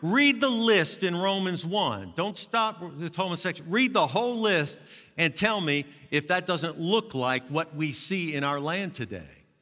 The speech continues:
And if it does, what does that tell us? It tells us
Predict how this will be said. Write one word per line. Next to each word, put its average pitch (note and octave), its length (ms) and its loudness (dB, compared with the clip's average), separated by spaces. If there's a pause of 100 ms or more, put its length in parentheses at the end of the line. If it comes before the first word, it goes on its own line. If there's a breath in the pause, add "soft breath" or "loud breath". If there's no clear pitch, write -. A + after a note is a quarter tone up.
(120)
And D#3+ 160 4
if F3 160 2
it E3 180 0
does, G#3+ 320 0
what G#3 220 -2
does G3 140 -2
that G#3 240 -2
tell G#3+ 260 0
us? A#3 320 -8 (3000)
It F3 160 2
tells G3 340 0
us F#3 360 -4